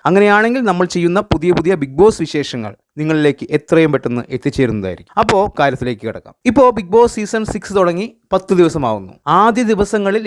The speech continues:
ഏറ്റവും കൂടുതൽ ജനഹൃദയങ്ങളിൽ കയറിയ രണ്ട് മത്സരാർത്ഥികളാണ്, ഒന്ന് സിജോ, രണ്ട് ജാസ്മിൻ. രണ്ടുപേരെയും ഒരുപാട് ഇഷ്ടമായിരുന്നു ജനങ്ങൾക്ക് ആദ്യ ദിവസങ്ങളിൽ. പക്ഷേ പിന്നീട് കാര്യങ്ങൾ മാറിമറിഞ്ഞു. രണ്ടുപേരും മികച്ച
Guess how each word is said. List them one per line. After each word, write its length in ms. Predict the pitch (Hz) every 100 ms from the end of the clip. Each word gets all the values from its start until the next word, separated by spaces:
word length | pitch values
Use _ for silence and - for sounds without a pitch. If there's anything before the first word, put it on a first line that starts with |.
| 196
ഏറ്റവും 400 | 180 - 226 214 180
കൂടുതൽ 300 | 180 156 214 - - 139
ജനഹൃദയങ്ങളിൽ 720 | 196 180 180 180 175 175 170 170
കയറിയ 260 | 151 147 147
രണ്ട് 180 | 175 240
മത്സരാർത്ഥികളാണ്, 800 | 185 156 160 160 151 143 127 123 123 _ _ -
ഒന്ന് 260 | 170 196 202 -
സിജോ, 340 | 160 131 160 147 _ _ -
രണ്ട് 180 | 135 131 117 101
ജാസ്മിൻ. 380 | 107 107 98 - -
രണ്ടുപേരെയും 600 | 196 269 262 226 220 214 220 156
ഒരുപാട് 400 | 175 214 233 226
ഇഷ്ടമായിരുന്നു 500 | 196 - 208 180 170 165
ജനങ്ങൾക്ക് 400 | 165 165 156 202 - 143
ആദ്യ 200 | 156 160 156
ദിവസങ്ങളിൽ. 500 | 139 139 170 135 101 92 -
പക്ഷേ 200 | 220 285 269
പിന്നീട് 400 | 320 208 208 202 196 - -
കാര്യങ്ങൾ 400 | 151 160 156 151 147 - 147
മാറിമറിഞ്ഞു. 680 | 156 170 156 127 98 92 87 -
രണ്ടുപേരും 420 | 190 269 254 262 254 -
മികച്ച 280 | 180 220 226